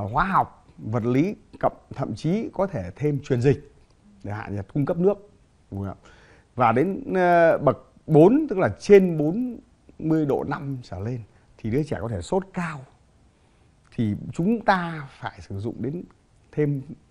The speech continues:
truyền dịch rồi, nhưng còn phải an thần. Thì trong các bốn bậc đấy thì chủ yếu là bậc một và bậc hai. Và bậc một tức là dưới ba tám độ năm là nhiều thì gia đình có thể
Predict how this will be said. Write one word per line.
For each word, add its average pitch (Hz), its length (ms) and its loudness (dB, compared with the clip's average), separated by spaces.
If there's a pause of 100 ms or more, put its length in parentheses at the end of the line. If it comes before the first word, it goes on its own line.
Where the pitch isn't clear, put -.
(120)
truyền 120 220 0
dịch 107 220 -2
rồi, 110 220 -2
nhưng 127 100 -4
còn 110 200 -6
phải 95 200 -10
an 139 160 -8
thần. 131 140 -6 (1600)
Thì 139 220 2 (120)
trong 226 320 4
các 226 140 2
bốn 220 240 8
bậc 156 180 8
đấy 160 400 2
thì 135 280 0
chủ 127 280 2
yếu 208 300 4
là 269 180 -2
bậc 123 200 -2
một 123 180 0
và 117 80 -2
bậc 104 140 -6
hai. 135 220 -10 (760)
Và 139 140 0
bậc 127 180 4
một 139 240 10
tức 190 60 6
là 180 80 4
dưới 143 200 4
ba 202 140 4
tám - 180 -6
độ 147 80 -8
năm 147 160 -8
là 127 60 -6
nhiều 110 320 -6
thì 107 140 -8
gia 127 120 -4
đình 110 200 -2
có 143 140 -2
thể 101 200 -6